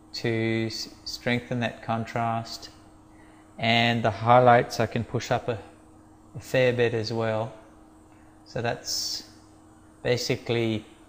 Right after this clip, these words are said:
pushing not the darkest pixels in the lightest, but just in from that, pushing those to more of an extreme. Okay, so that's looking a lot better.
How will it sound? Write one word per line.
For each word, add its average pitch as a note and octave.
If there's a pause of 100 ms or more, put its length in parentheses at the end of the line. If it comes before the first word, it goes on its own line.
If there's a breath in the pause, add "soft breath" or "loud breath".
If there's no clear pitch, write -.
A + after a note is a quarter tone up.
(640)
pushing B2 (140)
not B2+
the A2 (460)
darkest C#3+
pixels A2
in G#2+
the G#2+
lightest, G#2+
but -
just -
in B2
from A2
that, G2+ (560 loud breath)
pushing A#2
those A2+
to -
more A2
of G#2
an G#2+
extreme. G2+ (640 loud breath)
Okay, C#3+
so C#3
that's -
looking C3+
a G#2+
lot G#2+
better. A2